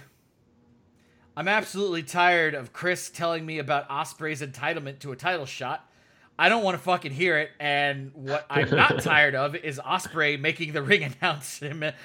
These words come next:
Speaker 1: <laughs> the ring announcer announce him as the world heavyweight champion. That's
Speaker 2: <laughs>
Speaker 1: funny.
Speaker 2: Yeah.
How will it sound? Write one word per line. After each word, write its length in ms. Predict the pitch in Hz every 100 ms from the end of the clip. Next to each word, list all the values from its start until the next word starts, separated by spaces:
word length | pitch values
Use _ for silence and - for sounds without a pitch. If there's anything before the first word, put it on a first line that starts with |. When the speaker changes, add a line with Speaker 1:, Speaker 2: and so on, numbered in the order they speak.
| - -
Speaker 1:
<laughs> 400 | 143 139 - -
the 100 | -
ring 200 | 196 240
announcer 400 | 214 170 190 139
announce 340 | 175 160 170 -
him 160 | 180 160
as 120 | 214
the 80 | 147
world 280 | 147 156 143
heavyweight 380 | 147 156 143 131
champion. 520 | - 139 131 117 127
That's 200 | 120 147 185 175
Speaker 2:
<laughs> 100 | -
Speaker 1:
funny. 320 | - 107 110 - - - - - 135 _ _ _ _
Speaker 2:
Yeah. 300 | 117 98 69